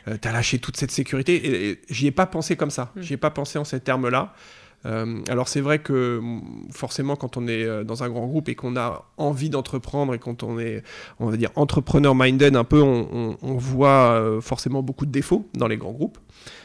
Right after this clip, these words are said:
Speaker 1: J'en ai vu pas mal, j'y ai aussi passé vraiment, euh, des années super, j'ai beaucoup, beaucoup, beaucoup appris.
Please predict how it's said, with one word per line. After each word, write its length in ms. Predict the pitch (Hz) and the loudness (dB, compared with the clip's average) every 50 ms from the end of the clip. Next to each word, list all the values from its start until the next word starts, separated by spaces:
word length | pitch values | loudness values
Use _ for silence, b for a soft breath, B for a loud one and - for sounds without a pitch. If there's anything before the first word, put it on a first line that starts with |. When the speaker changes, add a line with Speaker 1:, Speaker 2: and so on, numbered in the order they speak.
| B B B | B B B
Speaker 1:
J'en 220 | 123 143 156 156 | 4 6 8 10
ai 80 | 160 156 | 10 8
vu 240 | 143 127 139 139 135 | 8 8 6 4 4
pas 140 | - 131 | 4 4
mal, 240 | 117 165 214 240 226 | 4 6 6 6 6
j'y 180 | 165 131 127 120 | 4 2 2 2
ai 60 | 127 | 2
aussi 240 | 117 120 - - 143 | 2 0 -2 -4 -2
passé 260 | - 143 127 - 139 | -2 -2 0 0 0
vraiment, 400 | 120 123 127 131 135 135 131 117 | 0 0 0 0 0 0 0 0
euh, 180 | 107 107 107 107 | 0 -2 -4 -4
des 220 | 107 117 113 123 | -4 -4 -4 -2
années 140 | 113 113 117 | -2 -2 -4
super, 360 | - - 131 117 143 143 147 | -4 -4 0 4 4 4 4
j'ai 120 | 127 120 | 4 0
beaucoup, 280 | 110 120 127 120 - - | -2 -2 -4 -4 -4 -4
beaucoup, 440 | 127 117 120 - - 131 120 117 113 | -2 -2 -2 -2 0 0 0 0 0
beaucoup 260 | 117 123 - - 131 | -2 -2 -2 0 0
appris. 320 | 123 - - 165 208 214 | 2 4 4 4 2 2